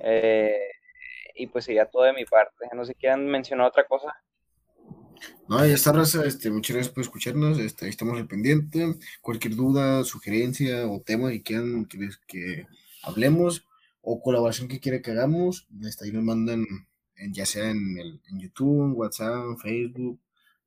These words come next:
Speaker 2: este, donde sea, ahí los tienen. Nomás pongan Future Ed Podcast y salimos donde sea.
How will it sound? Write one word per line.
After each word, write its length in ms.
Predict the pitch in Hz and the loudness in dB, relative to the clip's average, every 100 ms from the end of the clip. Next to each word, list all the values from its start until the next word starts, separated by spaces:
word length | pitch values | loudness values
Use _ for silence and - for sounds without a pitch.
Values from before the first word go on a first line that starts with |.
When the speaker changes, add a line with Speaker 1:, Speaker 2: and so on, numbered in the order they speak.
| 98 | -18
Speaker 2:
este, 420 | 95 85 - 87 | -16 -16 -16 -16
donde 240 | 85 87 82 | -14 -12 -8
sea, 300 | 92 90 - - | -6 -6 -6 -16
ahí 80 | 95 | -16
los 140 | 101 | -14
tienen. 280 | 101 101 95 - _ - | -8 -8 -8 -12 _ -8
Nomás 220 | 98 101 | -6 -6
pongan 320 | 113 117 117 | -4 -2 -2
Future 300 | 120 113 120 | -4 -4 -4
Ed 100 | 120 | -2
Podcast 400 | 131 - 170 151 | -4 -2 -4 -4
y 80 | 101 | -6
salimos 340 | 95 95 101 | -6 -6 -6
donde 200 | 104 85 | -6 -10
sea. 200 | 87 - | -14 -18